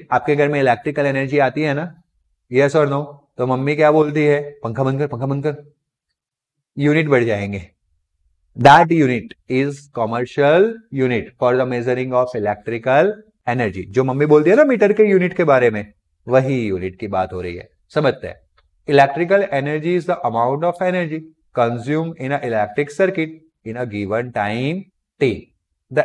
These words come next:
energy consumed not only depends on the electric power of appliances but also on the time for which the power is maintained।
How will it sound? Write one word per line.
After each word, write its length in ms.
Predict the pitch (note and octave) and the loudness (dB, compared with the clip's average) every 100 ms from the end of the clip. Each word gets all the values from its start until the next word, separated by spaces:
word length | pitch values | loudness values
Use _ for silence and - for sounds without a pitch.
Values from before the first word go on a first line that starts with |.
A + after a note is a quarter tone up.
| - | 0
energy 380 | C#3+ E3+ A#3+ C4+ A3+ | -2 0 0 -2 -2
consumed 540 | F3+ C#3+ D3 D3+ E3+ B2+ | -4 -4 -4 -4 -4 0
not 200 | D#3 F#3+ | 2 2
only 240 | F#3+ G3 | -2 -2
depends 520 | E3+ E3 A#2 A#2 D3 F3 | -4 -4 -2 -2 -4 -6
on 120 | E3+ | -4
the 140 | F3 | -4
electric 440 | B2 A#2 A2+ - D3+ D#3 - | -2 -4 -4 -8 -8 -4 -2
power 420 | F#2 F#2 B2 F#3+ - _ _ | -2 0 0 0 -6 _ _
of 120 | C3+ D3 | 2 2
appliances 580 | C3+ G#2 A2 G#2+ A2 F3+ F#3 D#3+ | 0 -4 -4 -4 -2 -2 0 -4
but 120 | E3 - | -4 0
also 400 | A#2+ C3 C3+ F3+ F#3 - | 0 0 -2 -2 -2 -2
on 160 | C3+ | -6
the 80 | C3+ - | -6 -4
time 380 | G#2+ G2+ A2 D#3+ | -2 0 -2 -6
for 200 | E3 D3 | -6 -6
which 300 | B2+ C3+ C#3 - | -4 -4 -6 -8
the 60 | - F2+ | -8 -6
power 300 | F2 E2+ G#2+ | -8 -6 0
is 320 | C#3 F#3+ A3+ A3+ - _ _ _ _ _ _ G2+ | 4 4 2 -8 -20 _ _ _ _ _ _ -10
maintained। 1040 | G2+ G2 G2 G2 B2+ C#3 C#3 A2+ F2+ E2 | -8 -8 -12 -6 -2 -2 -4 -6 -10 -14